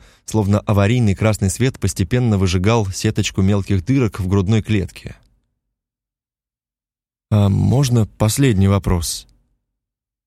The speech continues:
"Рискни, хороший мальчик". "То, что ты забыл". Морган сглотнул и облизнулся инстинктивно. Пить хотелось отчаянно. "Это было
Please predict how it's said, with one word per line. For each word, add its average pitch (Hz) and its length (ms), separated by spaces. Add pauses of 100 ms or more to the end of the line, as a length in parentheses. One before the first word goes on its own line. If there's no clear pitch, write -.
(140)
"Рискни, 208 840 (340)
хороший 135 500
мальчик". - 720 (1300)
"То, 113 260
что - 280
ты 110 240
забыл". 117 580 (800)
Морган 101 460
сглотнул 98 640 (260)
и 101 100
облизнулся 113 640
инстинктивно. 95 800 (800)
Пить 151 180
хотелось 110 460
отчаянно. 104 680 (1300)
"Это 110 260
было 107 560